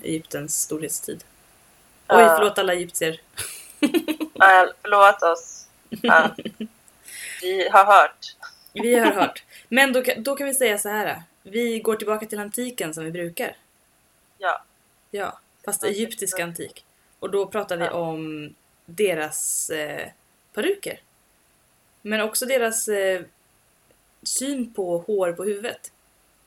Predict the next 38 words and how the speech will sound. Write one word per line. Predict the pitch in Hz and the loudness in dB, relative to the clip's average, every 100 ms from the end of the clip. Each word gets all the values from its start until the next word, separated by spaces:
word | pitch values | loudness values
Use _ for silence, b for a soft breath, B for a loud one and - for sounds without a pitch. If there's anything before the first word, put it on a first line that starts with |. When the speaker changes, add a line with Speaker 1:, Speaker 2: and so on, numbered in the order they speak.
| _ - - | _ -12 -8
Speaker 1:
Och | 208 | -6
det | 214 | -2
här | 233 | 0
har | 214 | 0
ju | 202 | 0
såklart, | 196 - 160 156 - | -2 -4 -6 -8 -14
ehm, | 165 156 151 143 143 _ _ _ _ _ _ _ _ _ _ _ _ _ _ _ _ - | -12 -10 -10 -12 -16 _ _ _ _ _ _ _ _ _ _ _ _ _ _ _ _ -10
alltså | 180 185 170 165 - | -4 -2 -2 -4 -12
de | 185 190 185 180 160 | -4 -4 -4 -10 -10
rika | 196 202 170 180 | -2 -2 0 -2
människorna. | 165 143 131 92 - _ _ _ _ - - | -4 -6 -10 -12 -14 _ _ _ _ -20 -14
Nu | 190 | -6
är | 180 | -4
det | |
deras | 170 165 156 | 0 0 0
historia | - 175 151 | -2 -2 -2
som | 139 156 | -4 -4
skrivs | - 143 - | -6 -6 -8
ner, | 151 - | -8 -8
så | - - 143 135 - | -6 -4 -4 -4 -8
vi | 180 190 | -4 0
vet | 185 185 | 0 0
inte | 170 160 | -4 -2
hur | 165 | -2
det | 156 | -2
var | 156 151 | -2 -2
med | 151 147 | -4 -6
gemene | 170 165 156 | -4 -4 -4
man | 151 147 | -4 -6
på | 175 | -2
landet. | 180 196 - - b b b b | -4 -2 -8 -10 b b b b
Men | 220 226 226 247 - | 2 4 4 -4 -12
de | 190 208 190 | -2 -2 0
som | - 180 180 | -2 -2 -2
hade | 180 175 | -4 -4
möjlighet | 220 202 220 311 240 | -2 0 2 2 0
och | 208 190 - | 0 -2 -4
råd | 185 247 | -2 -2